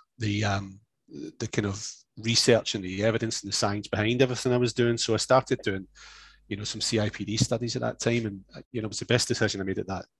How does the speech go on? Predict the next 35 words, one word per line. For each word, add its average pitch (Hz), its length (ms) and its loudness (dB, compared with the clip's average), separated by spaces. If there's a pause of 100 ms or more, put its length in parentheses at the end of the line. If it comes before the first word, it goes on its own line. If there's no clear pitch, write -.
(120)
that 95 140 0
age 101 180 -4
of 95 60 -8
my 104 80 -12
career, 110 360 0
because - 420 -4 (500)
I 117 140 6
had 123 100 8
all 113 120 4
this 104 160 0
kind 101 180 -2
of - 120 -10
gut - 280 0
instinct, - 680 -2 (260)
you 107 100 -8
know, 104 420 -10
emotional 113 460 -4
response 104 560 -4
and - 80 -10
reaction 104 540 -2
and 101 160 -6
imagination, 110 720 -2
but 113 100 -4
I 107 100 -4
didn't 127 240 -6
really 117 180 0
have 104 120 2
anything 101 460 -4 (480)
underpinning 110 680 2
it 131 200 2
by 104 180 4
way 101 140 -2
of 101 120 -6
knowledge. 120 420 0
So 107 300 -2